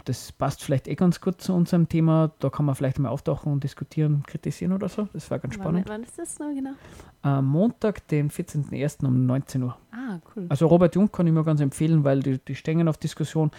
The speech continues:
Speaker 1: und da kommen wir vielleicht mit Leuten in Kontakt, mit denen man sonst nicht so diskutiert.
Speaker 2: Mhm.
Speaker 1: Und Party gibt's dann nur am siebzehnten Jänner um achtzehn Uhr im Soli-Café, das Plattenauflegerei. Boah,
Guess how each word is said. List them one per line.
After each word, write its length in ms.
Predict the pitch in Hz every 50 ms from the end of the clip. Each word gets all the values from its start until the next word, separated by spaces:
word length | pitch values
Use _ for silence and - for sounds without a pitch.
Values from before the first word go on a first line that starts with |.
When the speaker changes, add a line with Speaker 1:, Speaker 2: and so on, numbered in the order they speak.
| - - - - _
Speaker 1:
und 140 | - 139 -
da 40 | 156
kommen 160 | - - 165 156
wir 40 | 139
vielleicht 240 | - 151 139 135
mit 160 | - 147 135 -
Leuten 280 | 127 123 131 127 -
in 120 | 139 131 -
Kontakt, 460 | - 143 131 - 127 - - - -
mit 160 | 151 139 -
denen 120 | - 139
man 80 | 135 127
sonst 240 | - 135 127 - -
nicht 120 | 139 -
so 60 | -
diskutiert. 500 | 139 143 131 - - - 240 196 180 160
Speaker 2:
Mhm. 80 | 196 240 - _ _ - - - - - - - _ -
Speaker 1:
Und 640 | 160 160 151 151 147 151 151 151 147 - - - -
Party 340 | - 160 180 - - 185 170
gibt's 300 | - 170 - - - -
dann 140 | - 151
nur 120 | 147 143 -
am 80 | -
siebzehnten 500 | 131 - - - - - - - - 143
Jänner 640 | 143 139 147 170 190 196 190 185 185 185 180 180 -
um 400 | - 151 131 131 131 131 131 127 - _ _ _ _
achtzehn 420 | - 156 - - - - - 160 156
Uhr 180 | 113 160 160
im 100 | 143 147
Soli-Café, 500 | 131 - - 170 160 147 - 143 - 147
das 160 | 143 131 131 -
Plattenauflegerei. 920 | - - 131 127 - - 123 117 123 123 - 131 123 131 131 123 117 - - _ _ _ _ _ _ _ _ _ _ _ _ _
Boah, 200 | - - 139 -